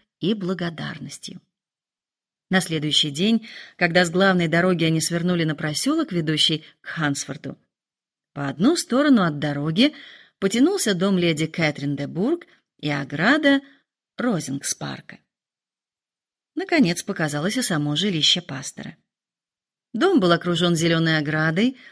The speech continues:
а живая изгородь из лавровых кустарников опоясывала сад, спускавшийся к дороге.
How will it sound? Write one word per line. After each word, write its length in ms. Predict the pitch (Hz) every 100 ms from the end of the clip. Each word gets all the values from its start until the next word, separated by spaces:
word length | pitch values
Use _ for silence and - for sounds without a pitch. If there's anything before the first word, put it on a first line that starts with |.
| _ _
а 120 | -
живая 380 | 160 170 180 180
изгородь 640 | - - 226 185 170 151 - - - _
из 140 | 175 170
лавровых 460 | 175 180 190 175
кустарников 760 | - 160 - 208 247 196 151 - _ _ -
опоясывала 760 | 240 208 160 151 165 185 156
сад, 400 | 147 - 147 147 _ _ _ -
спускавшийся 840 | - 143 - 160 214 208 190 175
к 60 |
дороге. 480 | 151 143 139 139 151